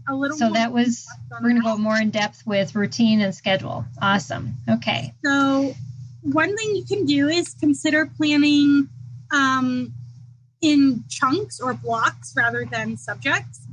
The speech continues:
Speaker 1: So,
Speaker 2: Oh, uh-huh.
Speaker 1: um, you can say, uh, like, for me,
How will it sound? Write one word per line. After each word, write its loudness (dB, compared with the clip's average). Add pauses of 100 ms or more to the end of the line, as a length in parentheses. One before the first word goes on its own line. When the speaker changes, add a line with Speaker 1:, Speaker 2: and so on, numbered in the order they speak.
(280)
Speaker 1:
So, -2
Speaker 2:
Oh, 0 (100)
uh-huh. 0 (240)
Speaker 1:
um, 2 (100)
you 4
can 2
say, -2 (1040)
uh, 2 (720)
like, 2 (880)
for 4
me, 2